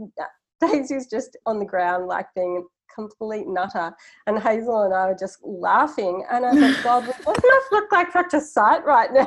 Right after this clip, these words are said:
Speaker 1: <laughs> Like, the people must be thinking, "Who are these? Who's this crazy woman and her, and her crazy children?" But, um,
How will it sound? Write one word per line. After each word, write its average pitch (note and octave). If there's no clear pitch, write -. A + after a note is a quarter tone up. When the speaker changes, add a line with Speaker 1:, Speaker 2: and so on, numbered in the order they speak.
Speaker 1:
<laughs> D#4
Like, F4+
the G#4
people A4
must C#5+
be G#4
thinking, F#4+
"Who G#4
are D#4
these? G#4+
Who's A4
this A#4
crazy F4+
woman A#3+
and B3+
her, G#3+
and C#4+
her B3
crazy A#3
children?" G#3
But, F#3+
um, F#3